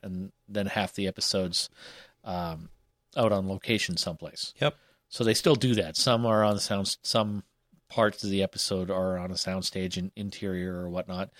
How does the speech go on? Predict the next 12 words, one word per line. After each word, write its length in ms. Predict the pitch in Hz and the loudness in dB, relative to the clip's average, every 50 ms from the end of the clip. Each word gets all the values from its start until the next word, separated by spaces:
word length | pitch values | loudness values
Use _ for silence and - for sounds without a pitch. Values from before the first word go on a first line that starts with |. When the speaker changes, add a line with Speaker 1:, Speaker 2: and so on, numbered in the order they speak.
| - - - - _ _ | -20 -20 -20 -20 _ _
Speaker 1:
and 100 | - 98 | -4 -2
others 300 | 101 101 101 101 95 92 | 0 0 0 0 0 0
are 160 | 101 95 95 95 | 0 0 2 2
all 120 | 95 98 | 2 0
actually 360 | 98 101 95 - - 98 92 | -2 -2 -4 -4 -4 -2 -4
on 160 | 90 92 90 | -4 -4 -4
location. 560 | 85 87 85 _ - 107 101 92 - - - - _ - - - - - _ _ | -6 -8 -8 _ -2 -2 0 0 -2 -8 -12 -18 _ -20 -20 -18 -18 -20 _ _
So 220 | - - 156 156 | 2 4 6 6
maybe 460 | 170 185 190 170 151 143 151 160 - _ _ _ _ _ _ _ _ _ _ _ - | 8 8 8 8 8 6 6 4 0 _ _ _ _ _ _ _ _ _ _ _ 4
that 260 | - 120 117 - - | 8 8 8 6 6
they, 380 | - 127 120 123 123 123 123 120 | 4 6 6 8 8 8 8 8
uh, 440 | 117 117 113 113 113 117 - - | 10 10 10 10 8 6 4 2